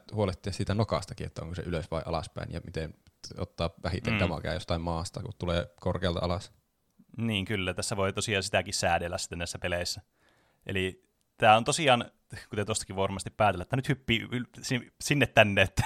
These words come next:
Speaker 2: <laughs> tää, tää mun aiheidea tässä, mutta no ei se mitään,
Speaker 1: <laughs>
Speaker 2: mennään tälle. Niin, niin, tää tosiaan on myös tunnettu tää pelisarja siitä, että tää on aika haastava. Että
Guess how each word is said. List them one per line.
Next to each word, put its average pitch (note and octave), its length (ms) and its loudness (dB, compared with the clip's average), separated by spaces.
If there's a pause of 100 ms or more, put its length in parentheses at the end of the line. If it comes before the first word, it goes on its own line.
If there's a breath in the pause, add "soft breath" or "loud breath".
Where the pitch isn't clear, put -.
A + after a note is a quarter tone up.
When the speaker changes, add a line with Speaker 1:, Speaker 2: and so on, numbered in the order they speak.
(160)
Speaker 2:
<laughs> - 80 0
tää, C#3 180 12
tää B2+ 140 6
mun B2 140 0
aiheidea G#2+ 580 10
tässä, F#2+ 200 -4
mutta G2+ 220 -2
no A#2+ 160 6
ei A2 140 2
se A2 100 -2
mitään, F#2+ 320 -4
Speaker 1:
<laughs> G2 600 -4
Speaker 2:
mennään G#2 200 0
tälle. F#2+ 260 0 (560 soft breath)
Niin, A#2+ 260 2
niin, A#2 220 2 (400)
tää C3 140 10
tosiaan B2+ 380 8
on A#2+ 80 2
myös B2+ 280 2
tunnettu C#3 380 0
tää G2+ 220 4
pelisarja G2+ 480 0
siitä, G#2 220 0
että - 160 -8
tää G2 120 6
on G2+ 60 6
aika A2 160 4
haastava. G2 640 8 (500)
Että F#2+ 420 2